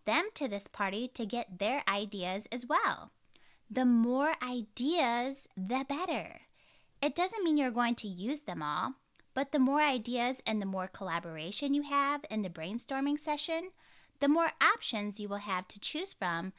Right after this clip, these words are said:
down the line when you are choosing your final strategy. Number two, complete a swot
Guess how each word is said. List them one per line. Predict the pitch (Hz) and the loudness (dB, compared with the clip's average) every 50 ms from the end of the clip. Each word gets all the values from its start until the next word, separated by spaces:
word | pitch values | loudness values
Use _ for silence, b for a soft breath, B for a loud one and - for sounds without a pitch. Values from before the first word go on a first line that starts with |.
| b b b b b | b b b b b
down | - 220 208 214 202 | -2 0 0 0 0
the | 196 185 | -2 -4
line | 180 185 208 262 311 294 247 214 202 196 196 185 | -4 0 2 2 4 4 2 2 0 -2 -4 -4
when | 180 190 214 202 | -4 -2 -2 -2
you | 185 175 | -2 -2
are | 180 208 | -4 -4
choosing | - - - 180 180 170 - 180 190 202 220 - | -6 -6 -8 -8 -6 -6 -6 -6 -6 -6 -6 -6
your | 208 214 | -8 -8
final | - - 151 156 160 175 | -8 -6 -6 -4 -4 -4
strategy. | 208 - - 294 311 392 339 233 185 - - - - - _ _ _ _ _ _ _ _ _ _ b b b b b b b b b b b b b b | -6 -4 0 0 2 2 0 -2 -4 -6 -12 -16 -20 -20 _ _ _ _ _ _ _ _ _ _ b b b b b b b b b b b b b b
Number | 220 220 214 226 214 226 - | 0 2 4 4 4 2 0
two, | - - - 277 233 190 - - - - _ - b b b b b b b b | -2 -4 -4 -2 -2 -2 -4 -6 -12 -20 _ -20 b b b b b b b b
complete | - 247 226 220 - - - 247 269 311 - - _ _ - | -2 0 0 0 0 -2 -4 -4 -2 -2 -4 -8 _ _ -6
a | 208 208 202 | -6 -4 -4
swot | 208 - - - - - 196 180 165 - - - - | -4 -4 -6 -6 -4 -2 0 0 0 0 -4 -14 -10